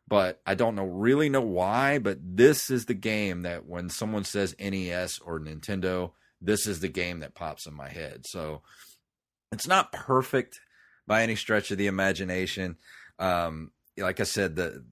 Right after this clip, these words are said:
graphics could be a little better, but that's, you know, that's, I, I don't add that into anything. As long as the gameplay is fun.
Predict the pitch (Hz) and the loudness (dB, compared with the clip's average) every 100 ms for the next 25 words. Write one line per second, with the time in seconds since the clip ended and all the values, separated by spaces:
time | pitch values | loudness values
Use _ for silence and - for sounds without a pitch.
0 | _ - 80 127 127 127 120 - 120 123 | _ -8 4 6 6 2 -4 -4 2 4
1 | 120 120 107 117 113 117 117 - 135 123 | 4 2 2 4 6 4 2 0 0 0
2 | - - 110 92 101 101 - - _ _ | -6 -6 -2 0 2 0 -2 -16 _ _
3 | _ _ _ _ 95 98 - 87 95 92 | _ _ _ _ -12 -12 -4 0 2 2
4 | 92 - 87 82 82 78 78 78 80 78 | 0 0 0 0 -2 -4 -6 -8 -8 -8
5 | 87 85 87 120 120 92 78 92 95 98 | -8 -6 0 2 2 0 -2 -4 -2 -2
6 | 92 87 - 90 90 87 | -2 -2 -6 -4 -4 -4